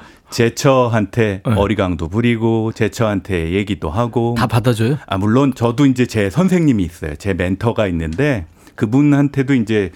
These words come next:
Speaker 1: 부정기적으로 가서 이야기를 나누지만 에브리데이 제 정비사는 제 처입니다.
Speaker 2: 아, 그러시구나. 그 품앗이도 합니까?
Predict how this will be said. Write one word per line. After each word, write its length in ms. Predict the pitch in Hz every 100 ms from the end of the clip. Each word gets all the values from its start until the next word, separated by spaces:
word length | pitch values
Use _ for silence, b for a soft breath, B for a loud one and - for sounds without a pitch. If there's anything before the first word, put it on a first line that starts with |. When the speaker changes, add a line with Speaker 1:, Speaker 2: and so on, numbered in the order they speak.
| B
Speaker 1:
부정기적으로 680 | - 107 104 101 92 92 90
가서 320 | 82 82 90
이야기를 460 | 82 92 87 90 87
나누지만 800 | 78 92 92 - 78 87 110 92 101 B B B B - - - _ -
에브리데이 680 | - 98 123 156 131 120 110
제 160 | 110 101
정비사는 680 | 90 90 95 95 101 127 127 b b
제 120 | - 95
처입니다. 580 | - 160 139 95 92 -
Speaker 2:
아, 1000 | 107 98 87 78 73 82 117 143 160 135
그러시구나. 840 | 117 110 - - 95 76 69 71 82 B B B B B B B B B B B _
그 240 | - 143 -
품앗이도 580 | - 254 240 - 175
합니까? 440 | 190 247 185 -